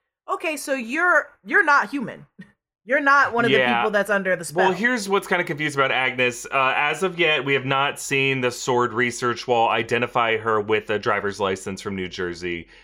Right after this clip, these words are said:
Speaker 2: She's still kind of a, a mystery person to them, uh, which suggests, is she an actual living corporeal human being who was sucked into this?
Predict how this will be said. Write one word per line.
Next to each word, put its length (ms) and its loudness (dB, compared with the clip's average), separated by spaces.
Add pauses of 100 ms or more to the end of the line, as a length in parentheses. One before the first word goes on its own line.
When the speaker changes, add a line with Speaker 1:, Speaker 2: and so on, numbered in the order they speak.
(100)
Speaker 2:
She's 200 -6
still 200 0
kind 240 -4
of 80 0
a, 160 2
a 80 0
mystery 440 0
person 360 -2
to 60 -2
them, 360 -2 (300)
uh, 240 2
which 140 2
suggests, 500 0
is 260 0
she 420 0
an 140 -2
actual 720 0
living 380 0
corporeal 560 -2
human 380 -6
being 400 -4
who 80 -6
was 140 -6
sucked 260 -4
into 160 -2
this? 320 -4